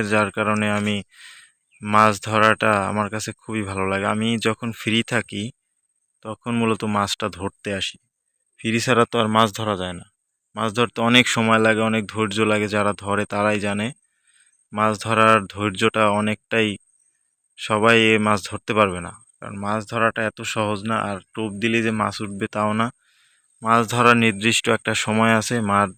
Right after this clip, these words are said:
মাছ ধরার নির্দিষ্ট একটা গণ আছে, সেই গণে বড়ি ফেলতে হবে এবং বড়শিতে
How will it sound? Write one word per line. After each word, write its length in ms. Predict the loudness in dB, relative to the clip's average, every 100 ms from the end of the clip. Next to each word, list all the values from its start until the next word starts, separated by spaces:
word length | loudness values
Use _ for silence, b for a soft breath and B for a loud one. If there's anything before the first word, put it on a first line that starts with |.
| _
মাছ 220 | -2 0 -2
ধরার 380 | -2 2 6 4 2
নির্দিষ্ট 540 | -6 -6 -4 -2 -2
একটা 340 | -4 -4 -6 -6 -8 B B B B B _
গণ 300 | 0 4 8 8
আছে, 320 | 6 4 0 -2 _ _ _ _ _ _
সেই 200 | -2 0
গণে 380 | 2 2 4 4
বড়ি 320 | 4 4 4 2
ফেলতে 380 | 0 -2 -2 -2
হবে 260 | -2 0 -2 -4 _ _ _ _ b b b b _
এবং 200 | -6 -4 -2 -2
বড়শিতে 480 | -2 -2 -4 -4